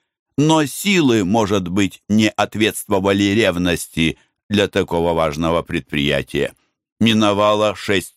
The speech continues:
лет — и в течение сего времени Яков с Григорием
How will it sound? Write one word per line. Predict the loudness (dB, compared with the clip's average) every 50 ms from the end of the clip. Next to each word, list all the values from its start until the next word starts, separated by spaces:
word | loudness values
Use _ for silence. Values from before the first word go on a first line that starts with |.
| _
лет — | -8 -2 0 0 0 0 _ -12 _ _ _ _ _ _ _ _ _ _ _ 0
и | 0 0
в | 0
течение | 0 -2 -2 -2 0 0 0 2 2 2 2 2 2 0 0
сего | 0 -2 -2 0 0 0 0
времени | 0 0 0 0 0 0 0 0 0 0 0 0 -2 _ _ _ _ _ _ -2
Яков | 0 2 2 2 2 0 -2 -2 -2 -2
с | -4
Григорием | -2 -2 0 0 0 2 2 2 2 2 2 2 0 0 -2